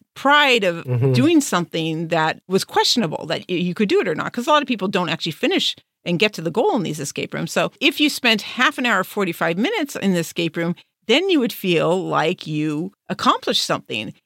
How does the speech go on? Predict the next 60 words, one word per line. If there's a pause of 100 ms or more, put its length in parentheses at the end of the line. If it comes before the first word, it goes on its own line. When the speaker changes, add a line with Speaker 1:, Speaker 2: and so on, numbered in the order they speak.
(100)
Speaker 1:
And
if
you
manage
to
get
to
the
end
on
something
that's
really
hard,
like
maybe, (300)
'cause
they
have
different
levels,
like
maybe
it's
something
that, (100)
like, (100)
hardly
anybody (100)
solves, (220)
it
will
make
you
so
much
happier
than
if
you
just
happen
to
solve
it
in
ten
minutes,
you
know? (220)
Speaker 2:
Mm-hmm.
Speaker 1:
Or
if, (220)
like,
if
you
were
making
something,
like,